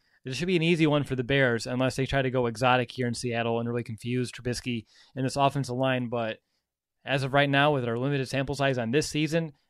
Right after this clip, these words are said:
easily you have to give the edge here to the Bears pra-, passing, uh, protection. All right, so we're officially at halftime, so I gotta call timeout here and tell you about our show sponsor, SeatGeek.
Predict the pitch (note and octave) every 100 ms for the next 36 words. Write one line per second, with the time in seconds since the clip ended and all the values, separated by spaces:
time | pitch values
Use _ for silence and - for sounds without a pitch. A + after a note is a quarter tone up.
0 | _ _ - D#3 D3 D#3+ D#3+ C3+ B2+ A#2+
1 | C#3 A#2+ A#2+ A#2 C#3 C3+ - C3+ C3 C3+
2 | C3+ C#3 C#3 A2+ B2 B2+ - C3 B2 -
3 | B2 A#2+ - A#2+ A2+ _ _ - G#2+ -
4 | B2+ E3 - - _ _ _ _ _ _
5 | _ _ - B2+ E3+ F3 G#3 - - C3+
6 | C3+ F#3 F#3+ - D#3+ F3 F#3 D#3 B2 G#2+
7 | A#2 D3 D#3+ - F3 E3+ C#3+ C#3 D#3 C#3
8 | C3+ A#2+ - C#3+ D3 C#3+ C#3+ C3 C#3 B2+
9 | - D3+ C#3+ C#3+ A#2+ - C#3+ D3 - C#3
10 | C#3 C#3+ C#3+ C#3+ _ _ - - B2+ A2+
11 | G2+